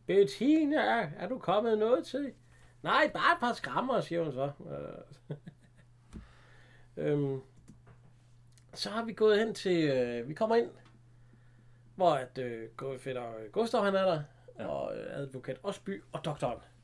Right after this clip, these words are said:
Speaker 2: Ja.
Speaker 1: De snakker med politiet.
Speaker 2: Ja.
Speaker 1: På grund af den efterlysning.
Speaker 2: Ja. Det er så Kjeld Jacobsen.
Speaker 1: Ja.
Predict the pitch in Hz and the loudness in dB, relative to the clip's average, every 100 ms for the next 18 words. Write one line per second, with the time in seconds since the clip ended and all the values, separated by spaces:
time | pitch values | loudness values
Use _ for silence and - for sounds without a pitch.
0 | - - 165 - - - 139 214 233 226 | -20 -20 -18 -18 -18 -12 2 4 4 2
1 | - 226 - 214 - - 139 175 - - | 2 0 0 0 -2 -6 -10 -10 -14 -20
2 | - - - - - 160 185 175 185 214 | -20 -20 -20 -16 -6 0 4 4 2 4
3 | 247 170 143 - 110 - 90 - - - | 4 4 0 -2 -10 -14 -16 -16 -18 -20
4 | - 175 190 196 196 180 156 156 151 104 | -4 0 2 2 2 0 2 2 2 -2
5 | - - - - - 175 | -6 -16 -18 -20 -6 -2